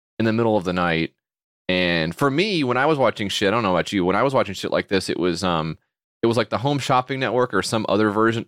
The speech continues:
of shopping networks, and they would be selling basketball, baseball, football cards, which is part of the reason I got into it as a hobby as a kid.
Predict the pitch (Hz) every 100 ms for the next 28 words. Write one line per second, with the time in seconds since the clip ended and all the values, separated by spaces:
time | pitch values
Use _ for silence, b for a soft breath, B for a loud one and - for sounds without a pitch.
0 | 90 98 - 104 107 117 113 101 117 -
1 | 101 104 104 98 95 104 95 92 - 123
2 | 135 - 123 113 107 110 - 107 - 104
3 | 104 - 87 95 101 95 - 120 120 107
4 | 98 92 90 87 104 123 82 73 69 85
5 | 80 101 113 92 80 76 - 69 73